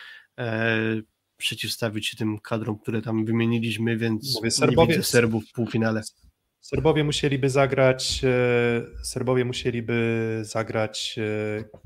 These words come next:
Speaker 2: kapitalnie w grupie, musieliby ograć Ukrainę łatwo i wtedy to jest dla mnie taki warunek, że okej, to wtedy w ćwierćfinale i wtedy w ćwierćfinale, no to trafiają na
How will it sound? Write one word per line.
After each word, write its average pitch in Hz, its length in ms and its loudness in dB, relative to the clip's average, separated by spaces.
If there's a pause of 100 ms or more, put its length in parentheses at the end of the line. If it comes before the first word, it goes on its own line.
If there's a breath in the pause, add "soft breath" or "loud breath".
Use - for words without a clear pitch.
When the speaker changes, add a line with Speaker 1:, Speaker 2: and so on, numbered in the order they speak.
(400)
Speaker 2:
kapitalnie 117 800 2
w - 100 -18
grupie, 139 440 2 (440)
musieliby 113 840 2
ograć 117 460 4
Ukrainę 117 920 0
łatwo 120 540 0 (880)
i 123 120 0
wtedy 117 720 2 (360)
to 131 120 6
jest 117 140 4
dla 120 120 4
mnie 120 100 0
taki 113 240 -6
warunek, 110 400 0
że 110 320 0
okej, 101 300 -4
to - 100 -16
wtedy 117 300 -4
w - 160 -18
ćwierćfinale 143 840 2
i 131 40 -2
wtedy 131 220 -2
w 131 40 -6
ćwierćfinale, 123 640 -2
no 120 100 -2
to 120 80 -8
trafiają 110 460 -2
na 107 260 -4